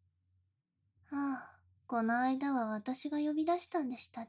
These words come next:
け？そうでしたね。あ、それより、この間のこと、蓮になんて言い訳したんですか？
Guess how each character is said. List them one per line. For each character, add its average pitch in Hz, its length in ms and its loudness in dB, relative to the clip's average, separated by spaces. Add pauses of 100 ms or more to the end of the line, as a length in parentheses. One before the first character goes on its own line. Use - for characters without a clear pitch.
(160)
け？ - 200 -16 (1200)
そ 302 280 0
う 320 40 2
で 311 100 0
し - 120 -8
た - 160 -14
ね。 269 260 -12 (1600)
あ、 254 200 -4 (420)
そ - 260 -4
れ 254 160 4
よ 285 160 0
り、 240 180 -10 (760)
こ 254 160 2
の 262 200 6
間 277 280 2
の 269 140 -2
こ 269 180 -8
と、 - 180 -12 (840)
蓮 277 240 6
に 233 220 -4
な 247 200 0
ん 359 80 -2
て 359 120 0
言 254 140 2
い 240 60 -4
訳 240 260 -6
し - 120 -6
た 262 160 0
ん 254 60 -2
で 247 100 -4
す - 180 -16
か？ - 100 -16